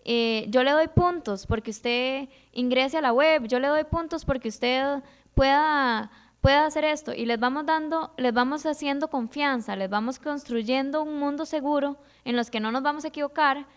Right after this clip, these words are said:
pero podemos ir explorando en conjunto. ¿Y cómo hacemos esto? Esto se lo podemos hacer,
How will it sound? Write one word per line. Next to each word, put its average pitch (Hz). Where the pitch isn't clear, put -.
pero 247
podemos 240
ir 294
explorando 269
en 285
conjunto. 254
¿Y 247
cómo 285
hacemos 320
esto? 302
Esto 247
se 311
lo 294
podemos 269
hacer, 277